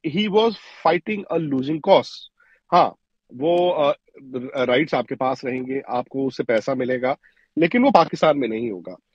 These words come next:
जैसे मैंने कहा, दो हज़ार आठ से लेकर अब तक कहाँ इंडिया और पाकिस्तान में एशिया कप हुआ है? इंडिया ने भी तो दो हज़ार अठारह का एशिया कप दुबई में कराया था।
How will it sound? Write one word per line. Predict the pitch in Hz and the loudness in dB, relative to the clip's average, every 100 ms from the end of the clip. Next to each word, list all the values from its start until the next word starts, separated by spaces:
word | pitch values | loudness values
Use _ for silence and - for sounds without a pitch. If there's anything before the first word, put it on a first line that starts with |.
| _ 156 | _ -4
जैसे | 208 | 0
मैंने | 208 214 | 0 0
कहा, | 202 208 | 2 2
दो | 170 185 | 0 0
हज़ार | 202 | 0
आठ | 139 165 190 | 2 0 0
से | 202 | -2
लेकर | 170 165 185 | -2 -2 -4
अब | 151 | 0
तक | 196 165 - _ _ _ _ - | 2 2 0 _ _ _ _ 2
कहाँ | 226 269 294 196 | 4 4 2 0
इंडिया | - 170 180 | -6 -8 -6
और | 170 | -4
पाकिस्तान | 160 135 151 156 156 | -6 -8 -10 -8 -8
में | 143 | -8
एशिया | 120 127 | -8 -8
कप | 113 101 | -10 -12
हुआ | 107 110 | -8 -6
है? | |
इंडिया | 120 143 | -2 2
ने | 196 | 2
भी | 214 | 2
तो | 190 | 0
दो | 175 | 0
हज़ार | 175 180 - _ _ - | 2 0 -2 _ _ -8
अठारह | 151 160 151 165 | -2 2 4 4
का | 180 | 2
एशिया | 151 180 | 0 -2
कप | 156 | -4
दुबई | 127 120 127 | -6 0 0
में | 160 156 | 0 -2
कराया | 127 123 123 | -2 -2 -4
था। | 127 | -8